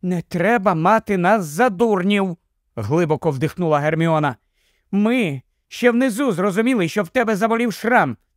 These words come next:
Ти став блідий, як стіна". Гаррі сів на краєчку ванни. "Ну що ж, я бачив, як Волдеморт вбив якусь жінку. Тепер він, мабуть, вже повбивав всіх її рідних.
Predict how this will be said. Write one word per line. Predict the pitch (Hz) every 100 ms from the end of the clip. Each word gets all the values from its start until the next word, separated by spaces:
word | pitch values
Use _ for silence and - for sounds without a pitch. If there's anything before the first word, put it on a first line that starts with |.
| -
Ти | 131
став | - 170 160
блідий, | 135 160 165 151 214 143
як | 156
стіна". | - - 233 233 226 - - _ _ _ _ _ _ _ _ _ -
Гаррі | 98 127 175 170 156
сів | - 151 160
на | 147
краєчку | 123 123 120 139 - 139
ванни. | 127 113 95 90 - _ _ _ _ _
"Ну | - 120 120
що | - 139 117
ж, | 92 - _ _ _ _ _ _ _ _ _ _ _ _ _
я | - 117 123
бачив, | 160 170 180 156
як | 160 -
Волдеморт | 156 175 180 170 175 175 151 _ _ _
вбив | - 107 120 175 165
якусь | 165 143 175 135
жінку. | 143 170 123 - - _ _ _ _ _ _
Тепер | - - - 165 175 147 - _ _ _ _
він, | - 156 160
мабуть, | 170 165 160 143
вже | 123 160 151
повбивав | 160 147 135 156 156 156
всіх | 123 - 180 143 131
її | 117 120
рідних. | 127 143 104 90 76